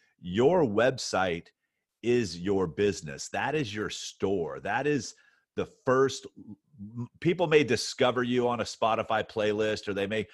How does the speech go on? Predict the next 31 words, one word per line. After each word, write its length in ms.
find 300
you 140
on 140
Instagram, 760
but 240
those 300
platforms 680
are 100
limited 680
into 280
what 320
can 140
happen 480
next. 500
So 180
what 180
I 120
always 180
tell 260
everyone 380
is 160
your 140
goal 340
should 180
be 100
to 80
get 200
them 160
to 120
your 120
website 460